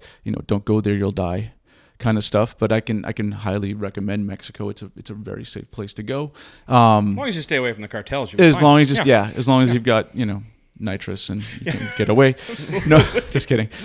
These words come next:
Speaker 1: No, it, it's totally safe. Um, but yeah, so we toured around, uh, the Baja, had a, had an amazing nine weeks, uh, ten weeks in, in just touring around, and then it was driving back, uh,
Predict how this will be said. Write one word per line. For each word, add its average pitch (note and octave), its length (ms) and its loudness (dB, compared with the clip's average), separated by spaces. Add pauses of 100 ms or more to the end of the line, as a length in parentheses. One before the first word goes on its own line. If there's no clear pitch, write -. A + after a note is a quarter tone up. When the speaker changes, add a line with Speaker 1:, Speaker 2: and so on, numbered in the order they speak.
Speaker 1:
No, E3+ 160 12
it, D3+ 140 12
it's D3+ 180 6
totally F#3 300 10
safe. C3 320 6 (360)
Um, B2 600 6
but C#3+ 260 6
yeah, D3+ 180 6
so C3+ 120 0
we C#3 80 2
toured F#3+ 240 2
around, C#3+ 380 2
uh, A#2+ 560 0
the A#2 100 0
Baja, B2 520 2
had B2+ 160 -2
a, G2+ 60 -2 (240)
had C3 120 2
an A2 160 2
amazing A#2 720 2 (140)
nine A2 340 0
weeks, - 720 -8 (100)
uh, F#2+ 420 -6 (400)
ten A#2+ 200 -6
weeks A#2 300 -6
in, G#2 160 -4
in F#2+ 440 -8 (280)
just - 320 -4
touring A#2+ 320 -2
around, A2 380 -6 (420)
and C3+ 160 4
then B2+ 120 4
it B2 80 -2
was A#2+ 200 0
driving A2 500 -2
back, G2 500 -6
uh, F#2+ 540 -4